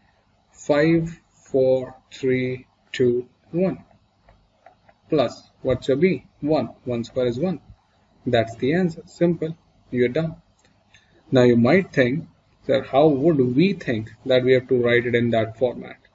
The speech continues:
Guys, with the help of little practice. And also, I've already told you, the answer or the hint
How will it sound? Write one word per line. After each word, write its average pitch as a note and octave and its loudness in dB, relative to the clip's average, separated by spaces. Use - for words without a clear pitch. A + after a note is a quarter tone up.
Guys, B2 4
with D3+ -6
the D3 2
help C#3+ -2
of A2+ 0
little B2 0
practice. - -6
And C#3+ 0
also, D#3+ 2
I've C3+ 2
already D3 4
told C#3 0
you, A2 -2
the B2+ 2
answer D3 0
or C#3 -2
the B2 0
hint B2+ -2